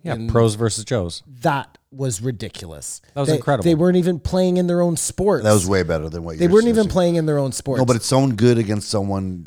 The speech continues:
Speaker 3: average.
Speaker 2: This is two legends of a sport playing against each other. I think it's brilliant.
Speaker 1: They should just call it arthritis versus
Speaker 3: No.
Speaker 1: arthritis.
Speaker 3: No.
Speaker 1: Like,
Speaker 3: Yeah.
Speaker 1: it's
Speaker 3: You, you watch the N B A
Speaker 1: Here's what
Speaker 3: 'cause
Speaker 1: I
Speaker 3: it's
Speaker 1: would
Speaker 3: the
Speaker 1: like.
Speaker 3: best
Speaker 2: There
Speaker 3: of the time.
Speaker 1: Simon, th-, what you really want is this, and I'm with you. What you really want, but we can't have, is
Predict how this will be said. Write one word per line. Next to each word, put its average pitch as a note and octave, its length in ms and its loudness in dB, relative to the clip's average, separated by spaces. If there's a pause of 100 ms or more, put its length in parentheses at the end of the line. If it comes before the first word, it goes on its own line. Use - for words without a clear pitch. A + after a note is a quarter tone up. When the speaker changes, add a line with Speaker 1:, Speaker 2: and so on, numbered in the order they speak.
Speaker 3:
average. D#2 640 -10
Speaker 2:
This C#3+ 340 0
is A3 200 -2
two G3+ 300 -2
legends D3 840 -2
of C3 240 -6
a A#2+ 40 -6
sport C3 640 -6 (240)
playing D3+ 520 -2
against C#3+ 500 -4
each A#2+ 160 -8
other. G2+ 220 -10
I F3 80 0
think C4 160 -2
it's A2+ 100 -6
brilliant. G#2 280 -8
Speaker 1:
They D3 80 4
should D3+ 140 -2
just D#3+ 120 -6
call F3+ 160 0
it E3+ 60 -2
arthritis C3+ 580 2
versus B2+ 320 -2
Speaker 3:
No. G2 60 -2
Speaker 1:
arthritis. G#2+ 720 0
Speaker 3:
No. F#2 80 -6
Speaker 1:
Like, G2+ 200 -2
Speaker 3:
Yeah. A2 140 -6
Speaker 1:
it's E2 280 -6
Speaker 3:
You, A#2+ 360 -2
you A2+ 140 2
watch A2 400 4
the B2 120 2
N G#2+ 140 0
B G#2+ 160 2
A G#2+ 80 6
Speaker 1:
Here's A3 180 6
what A#3+ 60 2
Speaker 3:
'cause G#3 80 6
Speaker 1:
I F3 40 6
Speaker 3:
it's F3 40 4
Speaker 1:
would E3+ 100 4
Speaker 3:
the B2+ 40 2
Speaker 1:
like. A2+ 120 6
Speaker 3:
best G2+ 100 6
Speaker 2:
There G#2 100 4
Speaker 3:
of - 60 -2
the G2+ 60 -6
time. F#2+ 220 -2
Speaker 1:
Simon, D3+ 320 4
th-, A#2+ 140 -12 (100)
what F3 340 -4
you F#3+ 120 0
really F#3+ 260 4
want D#3 240 4
is G2+ 120 0
this, G2 200 0
and C3 80 4
I'm C3+ 100 4
with G#2+ 220 0
you. E2 140 -10 (240)
What B2+ 120 -6
you C3+ 120 0
really F#3 240 4
want, B2+ 260 2
but A#2+ 100 -4
we G#2+ 120 -4
can't G#2+ 240 0
have, F#2 260 2
is F2+ 180 -2